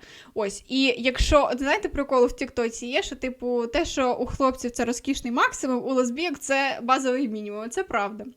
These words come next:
Для мене, сімнадцятирічної дівчини без серйозних стосунків у минулому, тим паче зі старшою за себе людиною, це було схоже на щось нереальне. Я ж зі своєї сторони присвятила їй пісню,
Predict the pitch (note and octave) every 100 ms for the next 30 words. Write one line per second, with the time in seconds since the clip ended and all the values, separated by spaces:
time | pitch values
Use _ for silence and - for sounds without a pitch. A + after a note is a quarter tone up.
0 | - A#3 C4 D4 A4+ G4+ D4+ C#4+ C#4+ -
1 | B3+ D#4+ - A#3+ A3+ F#4+ - D4 B3+ C4
2 | C#4 C4 A#3+ A#3 A#3+ - A#3+ - C#4+ C4+
3 | B3+ - A#3 A#3 E4+ F#4+ D4+ C#4+ B3 B3
4 | C4+ C4+ C4 A#3 A#3 - C4 B3 - A3
5 | G#3+ - G#3 G3+ G3 A#3+ G4+ F#4 - C#4+
6 | C#4+ C#4 C4 - C#4+ C#4 A#3 - C4+ -
7 | B3+ A#3 G3 F3+ F#3+ A3+ A#3+ C4 D4 -
8 | D4 C#4+ - C4+ C4 C4+ C4 B3 A#3 A3+
9 | D4 E4 A#3 B3+ - - A3 G#3 - A#3+